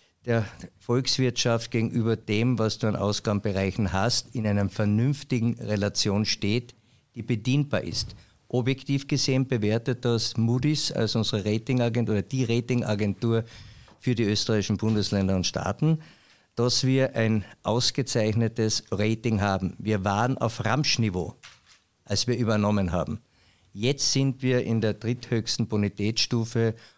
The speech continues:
und haben damit, wenn es um Darlehensaufnahmen geht, bei steigenden Zinsen natürlich immense Vorteile. Zweitens, wir haben die Haftungen auf nahezu null reduziert. Das war das permanente Damoklesschwert, das die Volkswirtschaft Kärnten,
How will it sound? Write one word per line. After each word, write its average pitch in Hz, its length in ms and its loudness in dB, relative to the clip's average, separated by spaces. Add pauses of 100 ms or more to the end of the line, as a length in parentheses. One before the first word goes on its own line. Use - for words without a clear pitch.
und - 180 -14
haben 104 160 2
damit, 104 520 0
wenn 98 220 -2
es 98 160 0
um 98 200 0
Darlehensaufnahmen 104 920 0
geht, 104 220 -2
bei 95 100 -2
steigenden 98 460 0
Zinsen 117 340 -2
natürlich 101 460 -4
immense 98 480 0
Vorteile. 90 580 -6 (300)
Zweitens, 113 520 -2
wir 117 120 2
haben 110 140 2
die 104 120 -2
Haftungen 110 480 0
auf - 220 -4
nahezu 107 480 0
null 110 360 2 (1000)
reduziert. 104 600 0
Das 107 160 0
war 110 80 0
das 98 200 0
permanente 104 640 2
Damoklesschwert, 113 920 0 (380)
das 107 140 -6
die 107 100 -2
Volkswirtschaft 117 800 -2
Kärnten, 123 640 -2